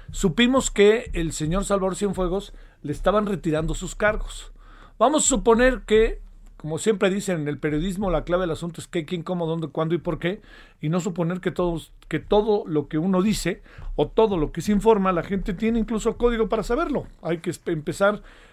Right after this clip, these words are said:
en muy buena cantidad de, de casos en el A B C, tal cual. Bueno, a ver, yo le planteo lo siguiente para que más o menos se dé a usted una idea, a ver si sirve como para hacer todo un proceso,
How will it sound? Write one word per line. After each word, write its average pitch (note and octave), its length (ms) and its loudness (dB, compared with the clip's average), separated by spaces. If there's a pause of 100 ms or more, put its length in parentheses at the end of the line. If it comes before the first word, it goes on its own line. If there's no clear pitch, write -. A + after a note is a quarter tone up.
en E3+ 200 0
muy B3 300 2
buena A3 300 0
cantidad F3 360 -2
de, F3+ 200 0
de E3 400 0
casos F3 360 -4
en D#3 160 -4
el D#3+ 160 -2
A G3+ 80 2
B A#3+ 100 -2
C, C#4+ 260 -4 (420)
tal D#3 160 0
cual. G3 220 -4 (100)
Bueno, D#3 240 -4 (720)
a A#2 140 -4
ver, B2+ 140 -4
yo E3+ 120 2
le G#3+ 120 -2
planteo F#3 380 0
lo F#3 100 -4
siguiente E3+ 420 -2
para D3 200 -2
que - 80 -10
más F#3 200 -2
o - 20 2
menos G#3+ 180 0
se F#3 120 0
dé F#3+ 80 4
a G3+ 60 2
usted - 260 0
una G3 200 0
idea, G3+ 440 4
a D#3 100 -2
ver F#3+ 140 0
si F3+ 120 -4
sirve G#3 600 0
como C3+ 260 -8
para C#3+ 180 -2
hacer E3+ 240 -4
todo E3+ 300 -4
un E3+ 160 -6
proceso, D3 840 -4